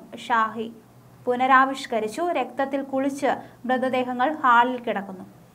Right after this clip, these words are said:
മൃതദേഹത്തിനരികെ കോടാലിയും വെട്ടുകത്തിയും. ഭിത്തി പൊളിക്കാൻ ശ്രമിച്ചിരിക്കുന്നു. ചുരുട്ടിയ കലണ്ടർ മേശപ്പുറത്ത്. ഇതെല്ലാം സിനിമയിലും കാണാം. ഫിംഗർ പ്രിന്റ്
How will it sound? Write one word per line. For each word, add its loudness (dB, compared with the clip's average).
മൃതദേഹത്തിനരികെ 0
കോടാലിയും 4
വെട്ടുകത്തിയും. -4
ഭിത്തി -4
പൊളിക്കാൻ 4
ശ്രമിച്ചിരിക്കുന്നു. -4
ചുരുട്ടിയ -2
കലണ്ടർ 2
മേശപ്പുറത്ത്. -6
ഇതെല്ലാം 4
സിനിമയിലും -2
കാണാം. -6
ഫിംഗർ 2
പ്രിന്റ് 0